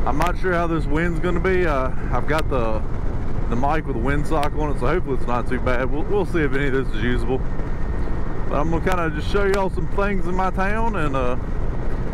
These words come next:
well, let y'all see what, uh, what I see just about every day. Oh man, it's a pretty day.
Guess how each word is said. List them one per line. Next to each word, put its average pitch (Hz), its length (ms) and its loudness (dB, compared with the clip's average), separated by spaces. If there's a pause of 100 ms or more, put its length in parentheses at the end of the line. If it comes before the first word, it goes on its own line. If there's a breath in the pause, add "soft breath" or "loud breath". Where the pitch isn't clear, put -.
(280)
well, 185 220 0 (280)
let 156 200 0
y'all 196 160 0
see 196 180 0
what, 185 320 2
uh, 160 220 0 (240)
what 180 140 2
I 180 180 0
see 135 180 -2
just 127 220 0
about 151 240 0
every 160 200 0
day. 110 240 0 (2500)
Oh 165 300 0
man, 151 220 0
it's 127 120 -2
a - 40 -2
pretty 123 320 0
day. 104 320 0